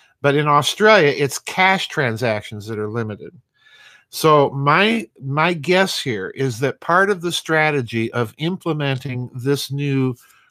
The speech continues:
crypto digital currency world that these central bankers want to create and eliminate cash altogether.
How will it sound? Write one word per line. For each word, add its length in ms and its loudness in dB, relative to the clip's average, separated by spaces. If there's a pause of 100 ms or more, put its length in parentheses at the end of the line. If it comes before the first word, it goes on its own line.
crypto 500 4
digital 560 0
currency 540 -4
world 580 2
that 160 -6
these 200 -6
central 320 -6
bankers 520 -4
want 300 -4
to 60 -20
create 460 -4
and 160 0
eliminate 600 -2
cash 380 0
altogether. 600 0